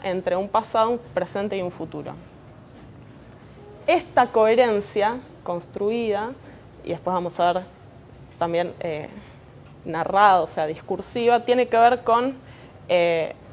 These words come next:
e-, es lo que podría dar la idea de una pervivencia de la tradición. Es decir, presentar,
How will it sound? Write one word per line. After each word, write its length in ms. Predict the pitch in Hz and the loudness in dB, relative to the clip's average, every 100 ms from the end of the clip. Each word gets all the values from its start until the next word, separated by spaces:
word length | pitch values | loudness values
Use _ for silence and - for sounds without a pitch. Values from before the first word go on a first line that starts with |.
| - - - - | -20 -20 -8 -2
e-, 140 | 220 | 2
es 160 | 254 269 | 4 6
lo 140 | 285 | 4
que 120 | 240 226 | 4 2
podría 380 | - 214 247 | 2 4 4
dar 120 | 233 220 | 6 6
la 80 | |
idea 200 | 208 226 | 4 4
de 60 | 214 | 2
una 200 | 214 202 | 0 0
pervivencia 760 | 185 175 180 202 202 190 180 | 0 0 -2 -2 -2 -2 -4
de 80 | 165 | -2
la 140 | 165 151 | -2 -4
tradición. 560 | 151 151 151 - - - - - - - - - - - - - - | -4 -6 -8 -10 -12 -12 -16 -20 -20 -20 -20 -20 -20 -20 -20 -20 -2
Es 80 | 220 | 4
decir, 360 | 190 233 214 | 4 4 0
presentar, 760 | 180 180 - 196 190 220 185 | 2 2 0 -6 2 4 4